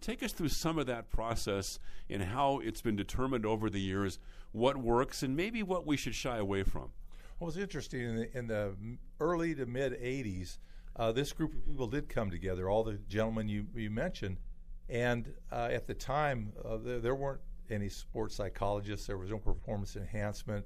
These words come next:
Speaker 2: uh, very little video. Uh, and all of a sudden, Carl brought all this in, uh, revolutionized, uh,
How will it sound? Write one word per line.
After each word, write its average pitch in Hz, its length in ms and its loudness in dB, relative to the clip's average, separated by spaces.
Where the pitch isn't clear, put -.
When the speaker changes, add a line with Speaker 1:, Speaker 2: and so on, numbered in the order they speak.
Speaker 2:
uh, 98 320 -4
very 104 340 0
little 104 280 0
video. 104 640 2
Uh, 107 220 -2
and 127 200 0
all 143 100 8
of 156 80 4
a 131 40 -2
sudden, 135 440 0
Carl 143 460 4
brought 120 240 4
all 123 180 6
this 127 240 2
in, 131 240 2
uh, 92 220 0
revolutionized, 113 1000 2
uh, 98 260 -2